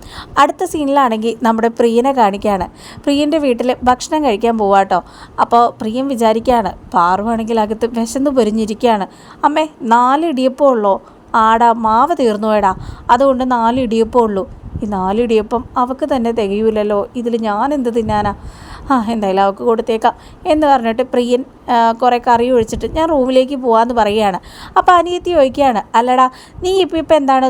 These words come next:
റൂമിലോട്ടൊക്കെ പോകുന്നത്? നിനക്ക് എന്താ ഇവിടെ ഇരുന്ന് ഭക്ഷണം കഴിച്ചാൽ പറ്റൂലേ?" എന്ന് ചോദിക്കുകയാണ്. ഈ സമയത്ത് പ്രിയൻ പറയുകയാണ്, "അതേ, എൻ്റെ റൂമിൽ ഞാൻ ഒരു പെണ്ണിനെ കൊണ്ടുവന്ന് ഒളിപ്പിച്ച് വെച്ചിട്ടുണ്ട്, അതിന് കൊടുക്കാൻ വേണ്ടിയിട്ടാണ് ഈ ഇടിയപ്പമായിട്ട് ഞാൻ പോകുന്നത്,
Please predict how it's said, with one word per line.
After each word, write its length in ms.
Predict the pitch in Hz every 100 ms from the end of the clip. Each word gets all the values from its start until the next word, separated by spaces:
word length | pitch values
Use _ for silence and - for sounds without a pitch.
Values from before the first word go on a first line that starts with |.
| 233
റൂമിലോട്ടൊക്കെ 720 | 233 214 220 247 269 269 294 277
പോകുന്നത്? 400 | 262 240 240 233 220 - -
നിനക്ക് 240 | 285 269 277
എന്താ 180 | 240 233 - -
ഇവിടെ 260 | 320 285
ഇരുന്ന് 240 | 247 233 233
ഭക്ഷണം 320 | 226 - 262
കഴിച്ചാൽ 400 | 240 208 226 220 220 -
പറ്റൂലേ?" 560 | 294 285 302 285 226
എന്ന് 140 | 226 208
ചോദിക്കുകയാണ്. 480 | 196 202 208 180 - - - -
ഈ 100 | 269
സമയത്ത് 400 | 254 262 240 233 262
പ്രിയൻ 280 | 262 262 269
പറയുകയാണ്, 460 | 254 226 240 214 202 -
"അതേ, 240 | 233 240 220 -
എൻ്റെ 240 | 247 294 320
റൂമിൽ 300 | 214 196 233
ഞാൻ 200 | 233 214 214 202 -
ഒരു 180 | 311 -
പെണ്ണിനെ 380 | 240 240 269 269 240
കൊണ്ടുവന്ന് 300 | 196 208 247
ഒളിപ്പിച്ച് 420 | 311 311 311 302 233
വെച്ചിട്ടുണ്ട്, 420 | 196 202 185 175 - - - -
അതിന് 300 | 285 311 302
കൊടുക്കാൻ 320 | 233 202 247 240
വേണ്ടിയിട്ടാണ് 480 | 220 220 220 202 - -
ഈ 100 | 311 294 233
ഇടിയപ്പമായിട്ട് 520 | 220 233 233 202 254 233
ഞാൻ 100 | 220
പോകുന്നത്, 380 | 208 196 190